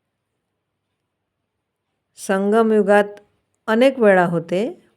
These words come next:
पण संगमयुग एकच आहे. आणि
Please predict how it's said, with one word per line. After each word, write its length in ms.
पण 260
संगमयुग 1000
एकच 440
आहे. 220
आणि 500